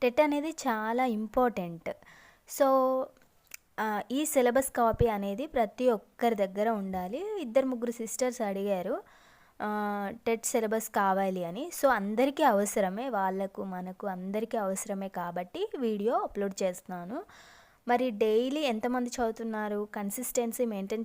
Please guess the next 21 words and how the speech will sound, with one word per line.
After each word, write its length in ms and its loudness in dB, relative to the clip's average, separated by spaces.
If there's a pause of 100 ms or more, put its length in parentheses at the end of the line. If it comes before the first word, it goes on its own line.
(120)
చేయాలి 240 0
కదా. 340 -2 (500)
ఎవరైనా 440 4
ఒక్కరోజు 600 2
చదివి 400 0
మరొక 380 -2
రోజు 360 0
చదవకుండా 500 0
ఉంటే 300 -4
అది 240 -4
no 160 2
useful. 600 0 (500)
So, 60 8
అలాంటి 480 4
వారు 500 2
టెట్‌కి 380 2
సీరియస్గా 640 2
ప్రిపేర్ 420 0
అవ్వట్లే 440 -2
అన్నమాట. 420 -8 (540)
అయితే 480 0